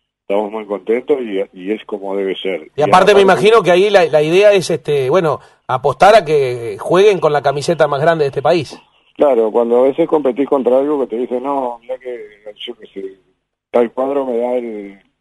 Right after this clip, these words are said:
Speaker 1: por ciento", bueno, pero tal cuadro es, es el treinta por ciento de esta camiseta, de este cuadro. Acá estamos hablando del diez por ciento de, de Nacional. No sé, ¿cómo tener un treinta por ciento de un Fiat seiscientos o tener diez por ciento de un Ferrari?
Speaker 2: Totalmente.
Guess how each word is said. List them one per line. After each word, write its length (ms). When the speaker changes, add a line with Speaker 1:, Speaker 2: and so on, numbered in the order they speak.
Speaker 1:
por 240
ciento", 540
bueno, 300
pero 240
tal 200
cuadro 800
es, 120
es 80
el 120
treinta 300
por 200
ciento 440
de 180
esta 180
camiseta, 500
de 60
este 140
cuadro. 380
Acá 200
estamos 360
hablando 320
del 120
diez 160
por 160
ciento 460
de, 200
de 80
Nacional. 540
No 80
sé, 200
¿cómo 220
tener 280
un 140
treinta 300
por 160
ciento 280
de 140
un 140
Fiat 260
seiscientos 540
o 300
tener 360
diez 160
por 200
ciento 360
de 80
un 60
Ferrari? 480
Speaker 2:
Totalmente. 560